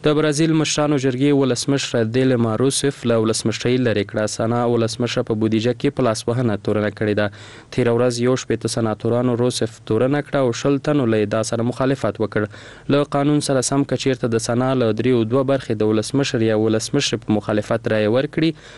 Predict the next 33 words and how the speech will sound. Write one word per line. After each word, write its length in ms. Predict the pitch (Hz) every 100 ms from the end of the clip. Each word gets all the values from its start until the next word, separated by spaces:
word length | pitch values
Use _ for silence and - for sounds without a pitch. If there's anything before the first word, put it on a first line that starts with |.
| - 104
له 100 | 107 104
دندې 260 | 104 110 113
لرې 180 | 123 135 -
کیږي. 300 | 110 104 104 - - -
تر 180 | 120 117
دې 80 | 123 -
پریکړې 240 | 127 - 120
وروسته 360 | 127 - 131 123
روسف 380 | 127 127 - -
په 80 | 113 110
ټویټر 340 | 131 131 123 113
کې 140 | 113
ولیکل 360 | 127 131 139 135
چې 120 | - 123
نن 120 | 123 120
هغه 220 | 117 107
ورځ 180 | 117 143 147
ده 80 | 147
چې 540 | 151 147 - - - 131
یو 80 | 147 -
شپېته 440 | 117 117 131 127 120
نارینه 340 | 107 113 139 143
وو 100 | 117
چې 80 | 113 104
اکثره 240 | - 127 120
یې 100 | 107 -
تورن 260 | 117 143 139
دي 60 | 113
او 60 | 113
په 80 | 113
فساد 360 | 107 120 117 117
ککړ 340 | 107 - 135 139
دي، 80 | 151